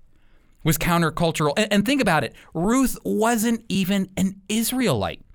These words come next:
She came to believe in Yahweh, the God of Abraham, Isaac, and Jacob. But in a day and age when women were second-class citizens, God said, "Let's name a book after Ruth." It's crazy because even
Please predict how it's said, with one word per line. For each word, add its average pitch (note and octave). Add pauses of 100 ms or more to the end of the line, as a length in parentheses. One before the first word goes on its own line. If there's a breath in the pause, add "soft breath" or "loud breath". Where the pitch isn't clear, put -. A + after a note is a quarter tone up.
(160)
She -
came A3
to A3
believe F3
in F#3+
Yahweh, C3
the D3+
God B2
of A#2
Abraham, A#2+
Isaac, A2
and G#2
Jacob. A#2+ (540 loud breath)
But G3+
in G#3
a G3+
day A3+
and A#3
age G#3+
when D#3 (260 loud breath)
women A3+
were E3
second-class A3
citizens, C3+ (400 loud breath)
God F#3
said, C#3 (440 loud breath)
"Let's A3
name F3+
a D3
book C#3 (200)
after B2
Ruth." F#2+ (880 soft breath)
It's G#3
crazy A3+
because F3
even A#3+